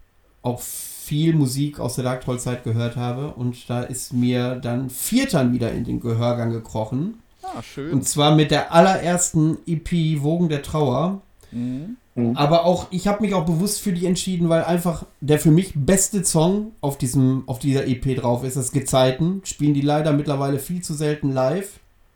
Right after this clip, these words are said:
Speaker 2: <laughs>
Speaker 1: Ähm, bei meiner ersten Live-Show von Viertan haben sie das noch gespielt und, äh, in den letzten zwei, drei Malen, wo ich sie gesehen hab, war es leider aus dem Programm gestrichen.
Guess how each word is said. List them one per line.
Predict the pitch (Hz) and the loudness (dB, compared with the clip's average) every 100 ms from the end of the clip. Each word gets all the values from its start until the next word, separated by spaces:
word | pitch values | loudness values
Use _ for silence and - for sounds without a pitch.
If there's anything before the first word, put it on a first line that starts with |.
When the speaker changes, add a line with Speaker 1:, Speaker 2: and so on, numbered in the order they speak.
| - - | -20 -10
Speaker 2:
<laughs> | 156 - 156 - 165 147 - 160 - - - - 175 | -8 -6 -8 -10 -12 -12 -14 -16 -18 -18 -16 -2 6
Speaker 1:
Ähm, | 156 165 160 160 151 151 - - | 10 10 10 8 6 2 -8 -16
bei | 131 160 165 165 | 2 4 6 6
meiner | 165 165 | 4 4
ersten | 165 190 - 196 | 0 -2 0 0
Live-Show | 165 196 202 196 | 0 -2 -4 -6
von | 175 180 | -2 -2
Viertan | 156 175 170 170 160 143 | -2 -2 -2 0 2 2
haben | 180 | 2
sie | 180 | 2
das | 190 180 | -4 -4
noch | 185 - | -6 -6
gespielt | 180 - 170 190 190 | -8 -6 -4 -2 -4
und, | 143 156 - | -4 -4 -4
äh, | 160 156 156 151 | -8 -6 -4 -4
in | 147 | -2
den | 147 147 | -2 -2
letzten | 160 160 - 160 | -4 -6 -6 -6
zwei, | - 156 | -6 -6
drei | 156 151 | -4 -2
Malen, | 151 156 151 | 0 0 -2
wo | |
ich | 143 | -4
sie | 147 | -6
gesehen | 135 147 143 | -4 -4 -4
hab, | 139 | -2
war | 139 | -4
es | 135 | 0
leider | 139 156 | 0 -2
aus | 139 | -4
dem | 135 | -8
Programm | - 127 135 | -10 -8 -6
gestrichen. | 135 - 147 127 139 | -8 -10 -8 -4 -4